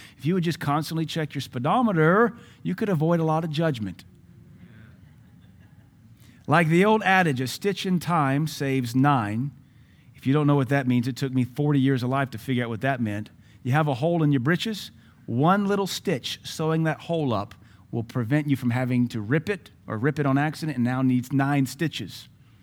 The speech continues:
At least that's my interpretation of the adage. I may be totally wrong, but that makes sense to me. I said it from the pulpit. It's so.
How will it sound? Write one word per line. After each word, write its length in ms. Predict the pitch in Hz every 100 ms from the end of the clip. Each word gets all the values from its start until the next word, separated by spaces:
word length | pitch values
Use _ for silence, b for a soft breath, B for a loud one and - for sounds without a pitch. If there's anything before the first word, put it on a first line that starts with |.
| b b b -
At 40 |
least 160 | 123 123
that's 180 | 123
my 140 | 131 123
interpretation 600 | 117 120 113 127 117 127
of 80 | 110
the 100 | 117
adage. 220 | 127 127
I 60 |
may 100 | 127
be 140 | 139 131
totally 260 | 165 180
wrong, 160 | 165 143
but 100 | 113
that 140 | 151
makes 220 | 170 170 -
sense 200 | 175 -
to 100 | 156
me. 260 | 170 180 B B B - -
I 140 | 127 127
said 260 | - 185
it 80 | 185
from 140 | 156
the 60 | 147
pulpit. 420 | - 190 170 160
It's 120 | 131
so. 460 | - 190 202 233 -